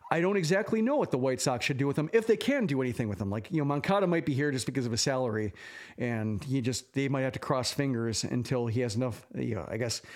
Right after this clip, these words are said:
his contract becomes an expiring contract and they can throw enough money to make it, you know, a change of scenery deal happen. But, you know, those are the kind of, yeah, there aren't a whole lot of fun storylines to follow, like Lance Lynn hoping he gets better, so he makes, you know, better use of the second, you know,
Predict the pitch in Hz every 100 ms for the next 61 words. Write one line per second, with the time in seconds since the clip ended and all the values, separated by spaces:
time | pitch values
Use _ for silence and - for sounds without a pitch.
0 | - - 151 - - 196 180 170 165 165
1 | 139 135 - 254 233 214 185 185 170 175
2 | 160 156 143 139 127 139 135 117 107 127
3 | 131 127 117 123 123 120 131 117 101 101
4 | 101 - 143 117 - 135 113 107 120 110
5 | 101 117 110 92 92 - - - - -
6 | - - - 147 - 156 139 123 196 214
7 | 180 160 180 180 165 135 147 151 180 240
8 | 269 170 214 202 151 - - 202 196 -
9 | 180 165 156 120 160 151 120 123 143 139
10 | 151 185 170 - 131 143 123 143 156 160
11 | - 160 196 185 - 127 135 165 156 -
12 | - - 165 151 123 151 151 147 160 156
13 | 147 135 170 151 156 - 151 135